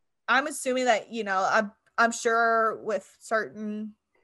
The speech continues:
if you're an artist out there, there's certain art pieces that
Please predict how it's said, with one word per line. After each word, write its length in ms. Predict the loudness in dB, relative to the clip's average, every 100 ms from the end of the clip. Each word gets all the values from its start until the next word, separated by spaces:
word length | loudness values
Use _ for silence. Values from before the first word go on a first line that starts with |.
| _
if 140 | -6 0
you're 160 | 2
an 80 | 2
artist 420 | 0 -2 -2 -4
out 240 | -2 -2 -4
there, 220 | -6 -4
there's 180 | -6 -6
certain 300 | -6 -6 -6
art 240 | -8 -8
pieces 480 | -12 -12 -12 -12 -8
that 240 | -6 -6